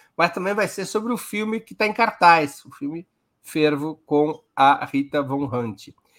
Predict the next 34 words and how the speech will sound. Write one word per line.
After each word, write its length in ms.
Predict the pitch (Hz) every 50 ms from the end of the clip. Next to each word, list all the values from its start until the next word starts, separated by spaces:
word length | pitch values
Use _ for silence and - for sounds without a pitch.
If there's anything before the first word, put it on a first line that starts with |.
| _ _ _ -
E, 60 | 208
finalmente, 520 | 185 - 277 254 254 226 202 196 190 - -
na 100 | 196 170
sexta-feira, 540 | - - 185 - - 196 170 - 208 202 202
eu 40 |
vou 80 | 190 202
entrevistar 520 | 196 190 196 190 175 165 - - 190 185
a 40 | 185
Márcia 400 | 180 170 170 175 170 - - 175
Tiburi. 840 | - - - 196 160 139 151 170 170 165 151 127 120 113 101 87 - _ _ _ _ _ _ _ -
Para 180 | - 185 190 -
que 160 | - - 196
serve 520 | - - - - 175 175 170 156 135 143
a 40 | 139
filosofia? 800 | 139 - 131 127 127 117 113 110 110 - - 98 85 82 - _ _ _ _ _ _ _ _ _ _ -
A 60 | 107
Márcia 340 | 110 123 131 135 - 139 123
tá 120 | - 139
lançando 500 | 135 127 117 113 - - 123 120 113 113
um 40 | 110
novo 220 | 117 117 113 113 110 -
curso 240 | 117 113 107 - 107
de 60 | -
filosofia 760 | - 107 113 127 147 156 143 - - 151 156 156 156 156 156 _ _ _ _ _ _ - -
e 60 | 131
nós 160 | 123 135 127
vamos 160 | 139 151 151
falar 160 | - 151 143
sobre 360 | 143 - - 175 175 180 180 151
isso, 140 | 139 -
sobre 180 | - 165 160 -
filosofia. 600 | - 185 180 175 170 170 151 - - 147 127 110
Vamos 240 | 123 131 143 135 -
filosofar 840 | 156 156 165 160 151 151 135 120 - 147 147 147 143 - - -